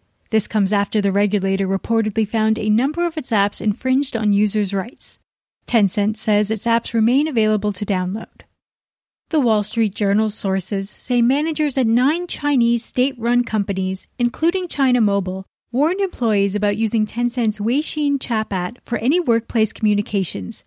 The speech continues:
and ordered any chat groups that could contain sensitive information to be shut down and deleted. Weixin is the domestic version of the popular WeChat app.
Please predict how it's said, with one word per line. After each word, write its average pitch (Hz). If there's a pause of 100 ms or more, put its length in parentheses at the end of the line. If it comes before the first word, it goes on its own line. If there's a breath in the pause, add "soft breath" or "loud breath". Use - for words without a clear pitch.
(140)
and 233
ordered 226
any 294
chat 247
groups 226
that 202
could -
contain 208
sensitive 269
information 208
to -
be 214
shut -
down 214
and 208
deleted. 190 (340)
Weixin 220
is 208
the 214
domestic 214
version 262
of 233
the 254
popular 311
WeChat 202
app. 202